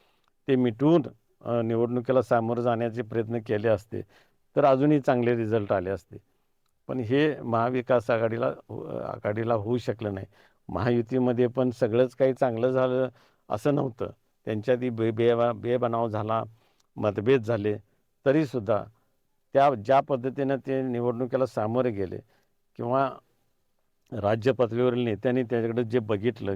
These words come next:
किंवा जे प्रयत्न केले, ते, त्याचा रिझल्ट मात्र चांगला आला आणि त्यामुळं महायुतीला फायदा झाला. आता, अ, यापुढे खरं म्हणजे स्थानिक स्वराज्य संस्थांच्या दोन निवडणुका राहिलेल्या आहेत.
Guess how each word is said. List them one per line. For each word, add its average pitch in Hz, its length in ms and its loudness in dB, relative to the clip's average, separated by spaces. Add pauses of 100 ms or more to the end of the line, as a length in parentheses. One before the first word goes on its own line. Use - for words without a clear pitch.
किंवा 110 240 -4
जे 104 160 -8
प्रयत्न 123 420 -2
केले, 92 340 -2 (600)
ते, 113 120 4
त्याचा 113 560 2
रिझल्ट 127 360 2
मात्र 123 340 0
चांगला 117 420 0
आला 104 380 -2
आणि 104 260 -8
त्यामुळं 117 320 -2
महायुतीला 120 640 -2
फायदा 101 320 -2
झाला. 90 260 -6 (500)
आता, 120 460 2 (300)
अ, 104 60 -4 (880)
यापुढे 110 500 2
खरं 110 200 -4
म्हणजे 113 360 -2 (400)
स्थानिक 107 320 0
स्वराज्य 113 440 2
संस्थांच्या 110 720 -2
दोन 113 340 2
निवडणुका 113 500 0
राहिलेल्या 95 400 -2
आहेत. 107 100 -6